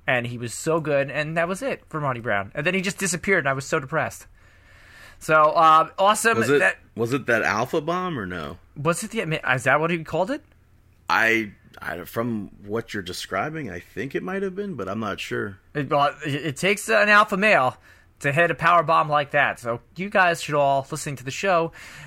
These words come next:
Speaker 1: should go, uh, watch some Monty Brown matches or some Marcus Corvon matches, and it's just so awesome.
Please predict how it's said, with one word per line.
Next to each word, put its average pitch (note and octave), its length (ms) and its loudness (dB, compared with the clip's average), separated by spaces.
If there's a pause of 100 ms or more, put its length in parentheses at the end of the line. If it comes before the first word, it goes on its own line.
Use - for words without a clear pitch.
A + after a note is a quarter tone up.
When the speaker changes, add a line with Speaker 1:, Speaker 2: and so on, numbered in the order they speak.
(140)
Speaker 1:
should D#3 240 -8
go, D3+ 320 4
uh, C#3+ 320 4 (160)
watch F#3 480 -4 (380)
some G3+ 240 0
Monty F#3+ 200 4
Brown G#3+ 260 4
matches C3+ 400 0
or D#3 60 0
some F#3 180 -2
Marcus F3+ 280 0
Corvon G3 420 2
matches, C3 380 -2
and C#3 300 0
it's D#3 140 -8
just - 300 -4
so E3 440 0
awesome. E3+ 420 0